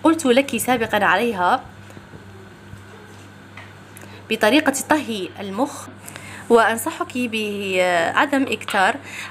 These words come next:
التوابل في هذه الوصفة لمحافظة على الذوق الأصلي للمخ مع البيض والطماطم، ويطلع ويخرج ولا أروع.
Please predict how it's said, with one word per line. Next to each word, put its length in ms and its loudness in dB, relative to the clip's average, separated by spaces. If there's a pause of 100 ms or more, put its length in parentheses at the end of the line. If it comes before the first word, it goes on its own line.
(100)
التوابل 520 4
في 260 0
هذه 280 0
الوصفة 480 2
لمحافظة 760 -2
على 360 4 (340)
الذوق 480 0
الأصلي 640 -2
للمخ 800 -2
مع 360 4 (360)
البيض 500 2
والطماطم، 840 0
ويطلع 600 4
ويخرج 680 -4
ولا 580 0 (160)
أروع. 260 -2